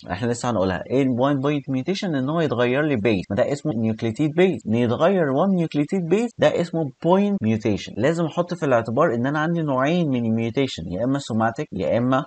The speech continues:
جاميت، يا اما يحصل في السوماتيك يا اما في الجاميت. الميوتيشنز اللي بتحصل في الجاميت بس هي اللي بتروح للاوف سبرينج، هي اللي بتورث، اما الميوتيشنز بتحصل في السوماتيك سيلز مش بتورث.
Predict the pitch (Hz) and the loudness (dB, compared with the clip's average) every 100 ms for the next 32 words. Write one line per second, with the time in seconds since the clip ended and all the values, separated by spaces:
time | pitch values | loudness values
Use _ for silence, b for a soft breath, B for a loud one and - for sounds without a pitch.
0 | - 107 123 135 131 - 117 135 147 143 | 0 6 6 6 2 0 2 2 2 -2
1 | - 110 - 110 123 170 - 107 127 135 | -2 -6 -2 0 2 0 -2 -2 0 -2
2 | 143 139 139 - 127 120 131 156 123 127 | 0 -2 -2 -2 2 2 2 0 0 2
3 | 127 120 180 220 202 170 151 135 - 196 | 2 2 0 0 -2 0 0 0 -2 -4
4 | 196 175 165 139 151 180 214 165 202 220 | -2 -2 -2 -2 -2 -2 -4 -4 -6 -2
5 | 143 170 160 131 131 - 170 208 208 135 | 0 2 2 2 -2 2 6 6 4 0
6 | 113 - 135 113 - 110 95 90 131 135 | 2 0 0 -10 0 2 2 2 4 4
7 | 123 123 120 120 92 90 135 156 127 110 | 2 6 10 10 8 2 0 2 0 -2
8 | - 104 107 156 165 143 117 98 123 131 | -2 -2 0 2 2 2 -2 0 0 2
9 | 151 143 123 113 120 98 - 120 143 170 | -2 0 -4 -4 -4 -6 -4 -4 -2 -4
10 | - 180 202 131 113 147 170 131 117 107 | -2 2 2 0 -2 -2 -2 -4 0 2
11 | 87 | 2